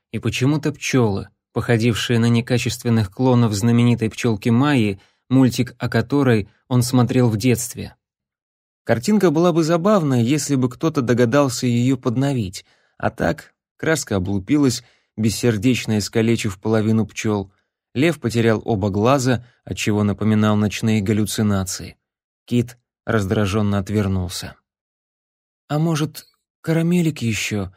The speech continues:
это снова заговорила Немо. Она обращалась к Пакости, но смотрела на спину пялящегося в окно грустного лиса, с самого утра выглядывавшего в небе свою придуманную маму.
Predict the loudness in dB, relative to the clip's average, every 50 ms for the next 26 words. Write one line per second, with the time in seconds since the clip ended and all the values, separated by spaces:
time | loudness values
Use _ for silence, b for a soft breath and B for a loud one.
0 | _ _ _ _ _ _ -8 -6 -2 -2 -2 -2 0 0 0 2 2 0 -2 -2
1 | -2 -2 -2 0 0 0 0 2 2 2 0 0 -4 -6 -10 -14 _ _ _ _
2 | _ _ _ _ _ -4 0 2 2 4 4 4 4 2 2 0 0 0 0 0
3 | 0 -2 -4 -8 -6 -4 -4 -2 -2 -4 -4 -4 -6 -8 -8 -8 -8 -8 -4 -2
4 | -2 -2 0 0 0 0 2 2 2 2 2 2 2 0 0 -2 -4 -6 -4 -2
5 | -2 0 -2 0 0 0 2 2 0 0 -2 0 0 0 0 0 0 0 0 0
6 | 0 0 0 2 2 2 2 2 0 0 0 2 2 2 2 2 0 -2 -4 -8
7 | -10 -12 -16 _ _ _ _ _ _ -10 -4 0 0 2 2 2 2 0 0 -2
8 | -2 0 0 2 2 0 -2 B B B B B -4 -2 0 2 2 2 2 2
9 | 2 0 0 0 -2 -2 -4 -2 -2 0 0 0 0 0 2 0 0 -2 -2 -2
10 | -2 0 0 2 0 0 -2 -4 _ _ -6 -2 0 0 2 2 2 2 2 2
11 | 2 2 2 2 2 2 0 0 -2 -4 -8 -12